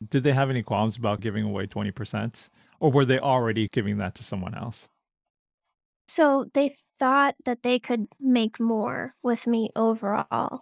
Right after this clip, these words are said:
Speaker 2: So
Speaker 1: Mm-hmm.
Speaker 2: maybe for the pre-existing sponsor, maybe they would make less from that one, but I would bring them more sponsors.
Speaker 1: Right.
Speaker 2: So,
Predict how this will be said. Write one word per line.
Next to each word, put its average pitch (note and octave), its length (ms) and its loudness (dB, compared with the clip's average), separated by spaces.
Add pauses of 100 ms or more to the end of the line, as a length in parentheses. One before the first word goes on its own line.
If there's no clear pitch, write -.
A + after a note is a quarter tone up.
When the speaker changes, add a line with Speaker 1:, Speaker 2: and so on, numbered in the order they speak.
(160)
Speaker 2:
So - 220 0
Speaker 1:
Mm-hmm. A#3 60 4
Speaker 2:
maybe A#3 600 2
for A3 560 -2 (100)
the A3+ 120 0
pre-existing A#3 840 2
sponsor, A#3 720 0 (560)
maybe B3+ 320 6
they A3+ 200 2
would A#3 180 2
make A3 200 -2
less A3 640 0 (100)
from A3 300 0
that G#3 260 0
one, C4+ 360 0 (360)
but A#3+ 220 4
I A#3 240 6
would A3+ 200 2
bring A3+ 240 0
them G#3+ 160 2
more A#3 440 4
sponsors. - 920 -10 (360)
Speaker 1:
Right. A3 280 0
Speaker 2:
So, G3 280 -2